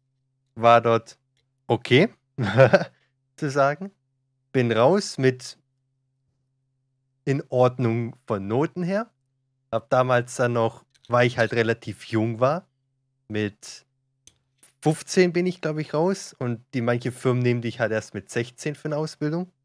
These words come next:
Hab ich noch mal ein Jahr Schule gemacht. Das war dann quasi das erste Jahr von der Zerspaner-Ausbildung. Hab ich noch mal zusätzlich gemacht in der Schule.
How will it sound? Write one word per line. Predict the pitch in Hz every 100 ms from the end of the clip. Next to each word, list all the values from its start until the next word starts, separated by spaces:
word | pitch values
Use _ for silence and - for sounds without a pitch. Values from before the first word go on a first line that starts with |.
| _ _ _ _ _
Hab | 113 120
ich | 117
noch | 117
mal | 120
ein | 120 120 117
Jahr | 113
Schule | - 113 107
gemacht. | 104 117 180 -
Das | 117
war | 110 113
dann | 107 107 104 104 _ _ _ _ -
quasi | 110 113 123 123 - 117
das | 117
erste | - 117 117 -
Jahr | 110 113 117
von | - 104
der | 104 101 - _ _ _ -
Zerspaner-Ausbildung. | 110 - 104 113 127 143 - 147 156 160 -
Hab | 113
ich | 123
noch | 120
mal | 110 98 -
zusätzlich | 123 120 139 139 -
gemacht | 143 156 - _ _ _ _ _ _ _ -
in | 139
der | 143
Schule. | - 151 160